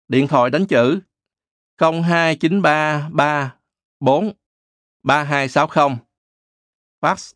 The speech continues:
một ba không không tám bốn bảy ba hai chín. Hay truy cập trang web W W W chấm V I S I O N A U S T R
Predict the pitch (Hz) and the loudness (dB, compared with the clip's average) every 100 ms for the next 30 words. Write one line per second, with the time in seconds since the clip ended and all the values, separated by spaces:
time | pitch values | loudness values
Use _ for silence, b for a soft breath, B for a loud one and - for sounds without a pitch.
0 | _ 131 120 98 139 147 151 147 156 151 | _ 0 2 2 0 2 -2 0 0 0
1 | 147 131 _ 139 165 156 147 208 196 _ | -2 -8 _ -2 2 2 2 0 -8 _
2 | 107 113 147 139 135 135 143 139 143 196 | -2 0 0 -2 -2 -2 -2 0 0 -2
3 | - _ _ 147 160 170 151 117 - 147 | -6 _ _ -4 0 0 0 -2 0 0
4 | 147 143 170 - _ _ _ _ 131 147 | 2 0 0 -4 _ _ _ _ -4 -2
5 | 151 156 151 143 175 151 147 143 160 - | 2 2 2 0 -2 2 4 4 0 0
6 | 147 143 139 135 143 143 196 - 131 139 | 2 4 2 2 0 0 -4 -8 -2 2
7 | 143 147 143 - _ - 151 147 151 - | 4 2 0 -6 _ 0 4 4 0 -2
8 | 131 180 - _ - 147 143 143 151 - | -2 -2 -8 _ -2 2 2 2 -4 0
9 | 135 139 139 - 139 135 120 110 101 - | 0 2 -2 -4 -2 0 0 0 -4 -6
10 | 131 135 135 - 147 139 135 - 127 151 | -4 -2 -4 -4 0 2 0 -2 -2 -2
11 | 185 _ b b b b b b _ 139 | -4 _ b b b b b b _ 2
12 | 139 135 - 135 131 | 2 2 2 0 2